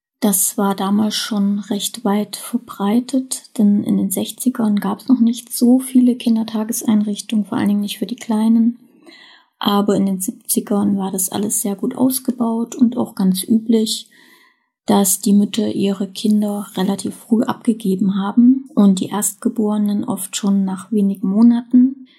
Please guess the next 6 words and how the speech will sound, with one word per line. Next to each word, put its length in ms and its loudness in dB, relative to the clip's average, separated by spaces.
Das 320 2
war 500 -4
in 300 0
meinem 440 2
Fall 480 -6
mit 480 -2